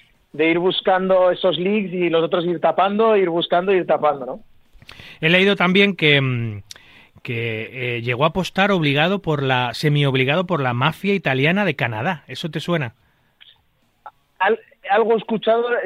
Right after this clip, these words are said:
Speaker 1: sí que es verdad que, que, que era como por fuera, que la, que la hacían, sí,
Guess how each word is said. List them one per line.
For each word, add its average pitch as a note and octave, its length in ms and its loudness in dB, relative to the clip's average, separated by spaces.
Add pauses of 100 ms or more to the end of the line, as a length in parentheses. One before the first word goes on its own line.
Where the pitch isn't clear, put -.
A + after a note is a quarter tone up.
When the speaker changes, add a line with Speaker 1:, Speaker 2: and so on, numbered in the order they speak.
(140)
Speaker 1:
sí G#3 100 -4
que G#3+ 80 0
es F#3 80 -2
verdad G3+ 340 0
que, E3+ 420 -2
que, D#3 440 0
que - 60 -6
era E3 140 0
como E3+ 260 -4
por D3+ 200 -8
fuera, D#3 720 4
que D3 80 -4
la, D3 220 2
que C#3+ 100 -4
la C#3+ 80 0
hacían, D#3+ 600 -6
sí, F3+ 160 -6